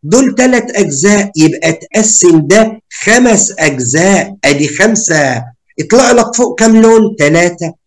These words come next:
تحت كام لون؟ خمسة. يبقى الإجابة تلاتة على خمسة. آخر مسألة،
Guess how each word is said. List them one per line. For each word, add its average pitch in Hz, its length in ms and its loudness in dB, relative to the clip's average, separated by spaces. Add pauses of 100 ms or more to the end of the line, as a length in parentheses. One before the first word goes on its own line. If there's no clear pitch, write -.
(140)
تحت 226 280 -2
كام 220 380 2
لون؟ 220 280 4
خمسة. 208 760 -2 (160)
يبقى 185 380 0
الإجابة 160 640 -2
تلاتة 151 540 -4
على 123 320 -2
خمسة. 147 540 -2 (380)
آخر 196 360 2
مسألة، 175 600 -2